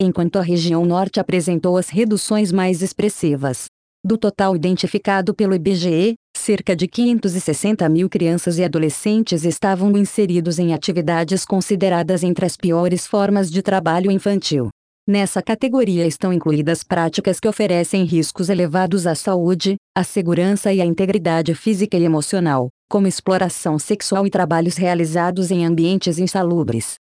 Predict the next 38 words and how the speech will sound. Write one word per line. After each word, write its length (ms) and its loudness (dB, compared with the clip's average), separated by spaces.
Além 280 2
dos 200 0
impactos 580 -2
sobre 260 -2
a 20 0
educação, 640 -2
o 60 0
trabalho 460 0
infantil 500 0
expõe 340 -2
crianças 640 0
e 60 0
adolescentes 800 0
a 60 2
acidentes 640 0
e 40 2
doenças 520 0
ocupacionais. 880 -2
Dados 440 0
do 80 0
Ministério 520 0
Público 440 -2
do 100 0
Trabalho 560 0
indicam 500 0
que, 260 0
entre 300 0
dois 280 0
mil 200 2
e 40 0
sete 360 -2
e 40 -2
dois 280 0
mil 180 2
e 20 2
vinte 280 0
e 20 -2
quatro, 480 0